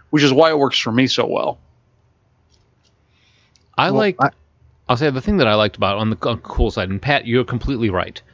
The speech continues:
Speaker 2: These are two Shadowrun characters that have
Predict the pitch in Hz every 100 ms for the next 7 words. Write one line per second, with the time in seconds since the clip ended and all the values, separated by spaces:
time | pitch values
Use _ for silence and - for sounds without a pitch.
0 | _ 101 113 139 139 147 156 127 123 113
1 | 110 - 98 92 - 92 87 - - -
2 | _ _ 110 92 92 92 - _ _ _
3 | _ - 113 90 87